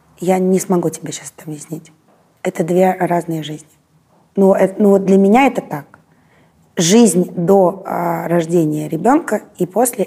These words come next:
это две разные жизни. Но опять же, это я говорю тебе со своей стороны. А, в-, иногда я снимаю таких героев в своей программе, у которых я понимаю, что ничего в жизни не поменялось с рождением десяти детей, понимаешь?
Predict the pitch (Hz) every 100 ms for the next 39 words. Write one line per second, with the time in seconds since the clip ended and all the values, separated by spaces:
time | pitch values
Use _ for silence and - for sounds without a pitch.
0 | - 170 165 156 175 220 - 160 156 165
1 | 165 160 156 156 156 147 143 - - -
2 | - 165 175 220 196 151 147 - _ _
3 | - 165 180 180 175 185 196 196 196 -
4 | 175 180 175 - 202 202 - 160 151 143
5 | - - - _ 160 156 156 170 160 156
6 | 156 170 160 170 175 - 175 262 185 170
7 | 175 180 - 185 175 175 285 294 214 180
8 | 156 - 160 147 156 156 143 143 - -
9 | 185 175 170 214 196 175 165 175 143 131
10 | 139 135 151 143 143 139 143 - - 156
11 | 143 160 143 147 151 151 - 147 135 -
12 | 139 139 143 180 -